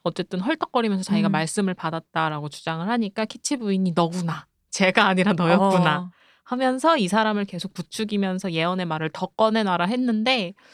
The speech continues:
Speaker 1: 베르타는 그날 새벽까지도 이렇다 할 예언을 내놓지 못했대요. 근데 그 다음 날 모임이 되자, 모임을 다음 날까지 연장해서 이어갔더니, 그 다음 날이 되자 어쩔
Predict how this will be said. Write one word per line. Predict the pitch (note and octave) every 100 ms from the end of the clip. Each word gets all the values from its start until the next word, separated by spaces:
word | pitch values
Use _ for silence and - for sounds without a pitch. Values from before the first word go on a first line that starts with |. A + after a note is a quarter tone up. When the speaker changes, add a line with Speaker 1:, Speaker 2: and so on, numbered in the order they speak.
| - - -
Speaker 1:
베르타는 | B3 - C#4+ C4+ B3+ G#3+
그날 | - A3+ C4
새벽까지도 | B3 D#4+ G4 F#4+ D#4 C#4+ C4 A#3 A3+ G#3+ F#3 -
이렇다 | G3+ B3+ - B3
할 | A3+ F#3
예언을 | E3 E3+ F3
내놓지 | D#3+ D#3 D#3+ - -
못했대요. | D#3+ - F#3+ - D#3 D3+
근데 | - G3 G3+ B3 G#3+ E3+ - _
그 | - A3 A#3+
다음 | - F3+ A3 C#4 C4
날 | C4 B3
모임이 | F3 E3+ F#3+ F#3+
되자, | F#3 D3+ C#3+ G3 E3 - -
모임을 | F#3 A3 A3+
다음 | G#3 - F3 G3+
날까지 | G#3 G3 F#3 E3+
연장해서 | D3 D#3+ F3+ G#3 G3+ G3 F3+
이어갔더니, | D#3 D#3+ - D#3 - D#3+ G3+ D4+ _ _ _
그 | -
다음 | G3 F#3 G3+ A3+
날이 | A3+ G#3+ G3+
되자 | E3 D3+ A#3 A3 E3 _ _ _
어쩔 | F3 F3+ - D#4